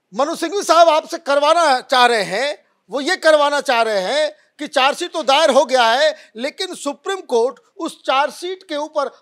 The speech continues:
आंखें अपनी बंद कर ले, उसको कंसीडर ना करे।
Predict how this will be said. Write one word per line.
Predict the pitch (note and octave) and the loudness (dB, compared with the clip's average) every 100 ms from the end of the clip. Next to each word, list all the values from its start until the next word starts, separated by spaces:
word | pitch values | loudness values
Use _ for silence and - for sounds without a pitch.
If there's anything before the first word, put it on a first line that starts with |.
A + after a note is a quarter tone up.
| - | -6
आंखें | C4+ C4+ D#4 | -6 -4 -4
अपनी | D4+ D#4 | -4 -6
बंद | A3 A3 | -10 -10
कर | E3+ | -12
ले, | A#2+ - _ _ _ _ _ _ _ _ _ _ - | -16 -20 _ _ _ _ _ _ _ _ _ _ -8
उसको | D#4 F#4+ | -6 -6
कंसीडर | F4+ E4 D#4+ F4 F#4 | -2 -2 -2 -8 -4
ना | E4+ E4 | -2 -2
करे। | A3+ D3+ | -2 -4